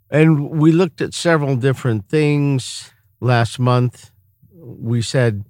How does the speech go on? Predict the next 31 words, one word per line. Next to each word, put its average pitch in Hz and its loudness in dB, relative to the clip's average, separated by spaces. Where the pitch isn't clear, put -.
and 110 -2
this 123 -2
would 117 -4
be 117 -2
part 117 2
A, 120 0
you 107 -4
know, 107 -2
after 120 -2
prayer 131 0
and, 101 -2
uh, 95 -8
talking 147 -2
with 123 0
the 120 0
Lord 123 0
and 101 0
after 95 -8
hearing 127 -2
from 135 -2
the 131 0
Lord, 143 0
count 190 -4
the 127 -8
people 104 -8
that 98 -8
you 113 -4
have 98 -4
in 107 -6
your 98 -6
list. - -4